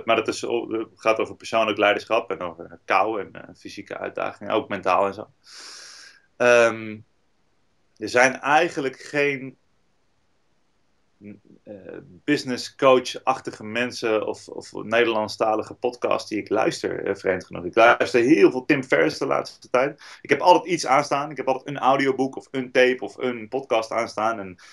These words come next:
eh, eh, de laatste tijd is het heel veel Tim Ferriss en, eh, de Rewild Yourself podcast. Maar in Nederland, eh, zie ik heel veel business coaches die dingen doen waarvan ik denk van ja, dat, dat heb ik, eh, twee jaar geleden allemaal gelezen in, eh, toen ik,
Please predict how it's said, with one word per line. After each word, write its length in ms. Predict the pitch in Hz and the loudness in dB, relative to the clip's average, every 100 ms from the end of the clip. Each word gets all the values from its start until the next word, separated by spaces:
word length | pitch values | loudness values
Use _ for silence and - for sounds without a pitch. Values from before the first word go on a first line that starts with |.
| - | -12
eh, 240 | - 98 95 | 0 2 2
eh, 80 | 90 _ _ _ _ _ _ _ _ _ | -2 _ _ _ _ _ _ _ _ _
de 180 | - 95 | -6 0
laatste 200 | 107 117 110 | 2 2 2
tijd 60 | |
is 60 | 101 | -2
het 100 | 95 | 0
heel 80 | 110 | 0
veel 140 | 101 98 | 0 -4
Tim 180 | 107 95 | -4 0
Ferriss 360 | 110 110 - | 0 0 -2
en, 180 | - 90 | -10 -8
eh, 120 | 90 | -8
de 80 | 87 | -6
Rewild 360 | 92 90 98 104 | -2 4 4 4
Yourself 320 | 98 101 87 | -2 -4 -2
podcast. 400 | 131 127 113 - | -2 -2 -2 -2
Maar 120 | 107 | -4
in 80 | 98 | -2
Nederland, 500 | 104 113 107 104 - - - - | 0 0 -2 -4 -14 -20 -20 -2
eh, 460 | 101 95 95 92 | 2 4 4 0
zie 220 | 92 127 127 | -2 0 4
ik 80 | |
heel 180 | 120 131 | 6 6
veel 140 | 127 107 | 6 2
business 320 | 127 120 - | 2 0 2
coaches 280 | 113 110 - | 2 2 -4
die 120 | 107 | -2
dingen 220 | 117 110 | 0 0
doen 240 | 117 143 | 0 0
waarvan 240 | 120 110 110 | -2 -2 -2
ik 100 | 104 | -2
denk 160 | 117 | -4
van 120 | - 127 | -2 2
ja, 200 | 113 82 | 2 0
dat, 180 | - | -4
dat 140 | 98 - | -6 -6
heb 140 | 87 | -8
ik, 120 | - | -6
eh, 160 | 95 92 92 - - | -4 -4 -6 -12 0
twee 160 | 123 | 2
jaar 120 | 107 | 4
geleden 300 | - 101 98 | 2 0 0
allemaal 300 | 95 92 92 | -2 -4 -6
gelezen 460 | 90 98 104 110 95 | -4 2 4 4 -2
in, 100 | 90 | -8
eh, 300 | 90 - 85 | -8 -10 -10
toen 160 | - 92 | -10 -10
ik, 440 | 85 - - - | -10 -18 -20 -20